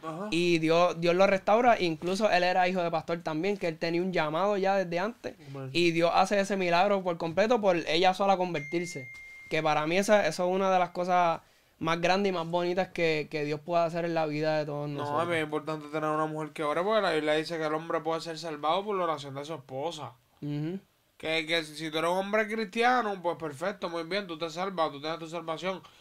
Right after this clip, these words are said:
Speaker 1: Pero tener la oración de tu esposa por el lado,
Speaker 2: Claro.
Speaker 1: técnica de guerra, siervo.
Speaker 2: <laughs> Un
Speaker 1: Técnica,
Speaker 2: consejito ahí
Speaker 1: técnica
Speaker 2: pa-,
Speaker 1: de
Speaker 2: pa' que
Speaker 1: guerra,
Speaker 2: vayan,
Speaker 1: siervo.
Speaker 2: pa' que sepan. <laughs>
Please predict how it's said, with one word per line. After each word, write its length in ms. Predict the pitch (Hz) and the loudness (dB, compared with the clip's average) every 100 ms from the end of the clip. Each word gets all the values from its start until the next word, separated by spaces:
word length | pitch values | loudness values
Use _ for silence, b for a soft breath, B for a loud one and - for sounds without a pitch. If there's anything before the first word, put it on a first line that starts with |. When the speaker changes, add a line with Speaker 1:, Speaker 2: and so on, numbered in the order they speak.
| B | B
Speaker 1:
Pero 180 | - 156 | -4 -2
tener 220 | 151 156 | 0 -2
la 140 | 160 190 | 2 4
oración 300 | 233 220 240 | 4 2 -4
de 100 | 247 | -2
tu 80 | 233 | -4
esposa 360 | 185 233 240 | -2 -2 0
por 140 | 190 165 | 0 0
el 160 | 165 | 2
lado, 340 | 202 190 165 143 _ | 6 6 4 -6 _
Speaker 2:
Claro. 400 | - 117 110 107 113 _ _ _ _ _ _ _ _ _ | -10 -6 -4 -6 -12 _ _ _ _ _ _ _ _ _
Speaker 1:
técnica 440 | 156 151 165 170 | -6 0 6 6
de 60 | 160 | 8
guerra, 340 | 147 139 131 | 4 2 -2
siervo. 360 | 123 135 127 123 | -4 -6 -6 -6
Speaker 2:
<laughs> 1300 | - 175 196 202 208 202 - 165 - - - - - | -4 2 2 2 0 -2 -4 -8 -12 -16 -14 -12 -10
Un 120 | - | -4
Speaker 1:
Técnica, 60 | 170 | 6
Speaker 2:
consejito 540 | 202 202 214 202 196 | 8 12 12 12 12
ahí 140 | 190 185 | 12 10
Speaker 1:
técnica 240 | 196 185 | 10 10
Speaker 2:
pa-, 140 | 190 196 | 12 12
Speaker 1:
de 80 | 185 | 12
Speaker 2:
pa' 80 | 175 | 12
que 60 | |
Speaker 1:
guerra, 180 | 160 156 | 10 6
Speaker 2:
vayan, 100 | 156 | 6
Speaker 1:
siervo. 180 | 160 156 | 4 4
Speaker 2:
pa' 140 | 156 160 | 2 2
que 160 | 160 | 0
sepan. 460 | 156 165 156 147 156 | 2 4 4 0 0
<laughs> 300 | 165 170 - | -2 -6 -10